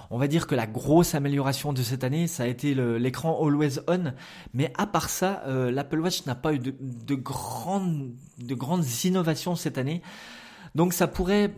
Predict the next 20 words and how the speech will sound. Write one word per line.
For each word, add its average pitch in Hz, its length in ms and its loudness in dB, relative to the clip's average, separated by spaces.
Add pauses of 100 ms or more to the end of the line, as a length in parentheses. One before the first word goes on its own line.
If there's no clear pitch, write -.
(140)
présager 175 600 6
d'une 147 220 0
année, 170 360 4
on 127 80 -4
va 135 120 0
dire, 147 260 2
de 131 180 -2
transition 170 840 0 (400)
qui 131 140 -4
pourrait 156 240 4
permettre, 147 420 2
ben, 135 140 2
justement 151 400 0
d'arriver 156 400 4
sur 156 220 -2
un 135 40 4
modèle 139 280 4
beaucoup 147 320 -2
plus 160 160 -2
mature 180 480 0